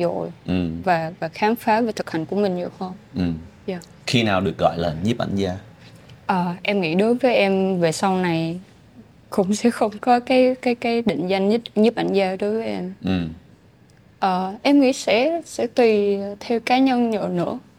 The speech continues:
Speaker 1: Có thể em sẽ gọi rất nhiều người khác là nhiếp ảnh gia, giống như là những người mà em, em, em thần tượng, nhưng mà đối với em hiện tại là như vậy.
Speaker 2: Ừ. Nhưng mà anh muốn hình thành cái, cái, cái, cái đích đến ấy. Và
Speaker 1: Dạ.
Speaker 2: ví dụ như là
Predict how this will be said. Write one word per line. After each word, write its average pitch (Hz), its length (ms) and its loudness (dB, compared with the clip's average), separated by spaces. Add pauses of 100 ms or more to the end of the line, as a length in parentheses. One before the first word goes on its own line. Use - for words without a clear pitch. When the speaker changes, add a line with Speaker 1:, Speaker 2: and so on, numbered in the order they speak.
(300)
Speaker 1:
Có - 220 4
thể 214 100 0
em 220 200 2
sẽ 226 180 2
gọi 156 260 0
rất - 160 -2
nhiều 220 160 4
người 175 140 2
khác 233 180 -2
là 220 60 0
nhiếp 185 240 -2
ảnh 190 180 0
gia, 202 260 2
giống 214 240 0
như 202 100 2
là 180 100 -2
những 175 260 -4
người 202 100 0
mà 175 120 -2
em, 185 380 -4
em, 190 100 -4
em 185 160 -4
thần 156 200 -4
tượng, 160 320 -6
nhưng 180 120 -6
mà 170 60 -4
đối 180 160 2
với 226 120 -2
em 208 100 -2
hiện 160 140 -4
tại - 280 -8
là 165 80 -10
như 175 220 -8
vậy. 175 140 -8 (460)
Speaker 2:
Ừ. 85 220 -4 (640)
Nhưng 104 120 0
mà 101 80 -2
anh 104 160 0
muốn 123 520 -2 (760)
hình 92 200 0
thành 85 280 0
cái, 101 220 -4
cái, 117 260 -4
cái, 120 380 -2 (120)
cái 110 100 -4 (140)
đích 120 240 -2
đến 110 280 0
ấy. 147 120 -2 (300)
Và 214 140 2
Speaker 1:
Dạ. 90 60 0
Speaker 2:
ví 120 120 2
dụ 117 120 2
như 95 280 2
là 80 440 0